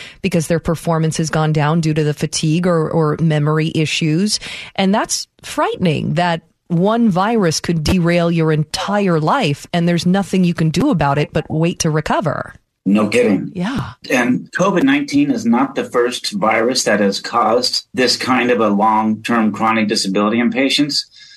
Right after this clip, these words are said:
Speaker 2: but it's by far the biggest such impact. And, and because so many people were infected with covid nineteen,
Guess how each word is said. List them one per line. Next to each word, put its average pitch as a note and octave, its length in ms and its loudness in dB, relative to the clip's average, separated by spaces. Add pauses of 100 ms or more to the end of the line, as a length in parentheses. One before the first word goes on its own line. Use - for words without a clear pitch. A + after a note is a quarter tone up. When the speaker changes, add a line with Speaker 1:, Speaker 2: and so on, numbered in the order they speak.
(140)
Speaker 2:
but B2+ 160 2
it's C#3+ 200 -2 (180)
by B2+ 220 2
far C#3 420 0
the G2+ 320 0 (420)
biggest A#2 640 -2
such - 480 -2 (460)
impact. - 560 0
And, G2 280 0
and F#2 200 2
because G2 280 0
so A2+ 200 2
many A2+ 220 4
people G#2 280 -2
were F2+ 180 0
infected F#2+ 400 -2
with F2 160 -6
covid E2+ 280 -2
nineteen, E2 520 -2